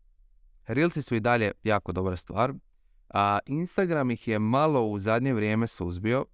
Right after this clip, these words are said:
A, Reels više nije kao što je bio prije. Ne znam kako se kaže, se kaže Reelsi ili se kaže Reelovi ili kako onak. Reels je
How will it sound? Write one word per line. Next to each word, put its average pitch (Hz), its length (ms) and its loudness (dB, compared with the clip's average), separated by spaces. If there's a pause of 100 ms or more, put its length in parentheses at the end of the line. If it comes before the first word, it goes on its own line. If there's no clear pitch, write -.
(220)
A, 95 260 0
Reels 120 320 -2
više 117 260 -2
nije 104 220 0
kao 101 220 0
što - 160 -6
je 90 60 -2
bio 92 180 -2
prije. 92 340 -4 (420)
Ne 101 100 -2
znam 98 120 -2
kako 98 220 -4
se 92 100 -8
kaže, 87 340 -6
se - 120 -12
kaže 98 300 -2
Reelsi 104 540 -2 (180)
ili 101 200 -2
se - 120 -8
kaže 92 480 -2
Reelovi 107 560 -2
ili 92 260 -2
kako 98 260 -8
onak. 90 440 -4 (240)
Reels 117 600 -2
je 104 260 -2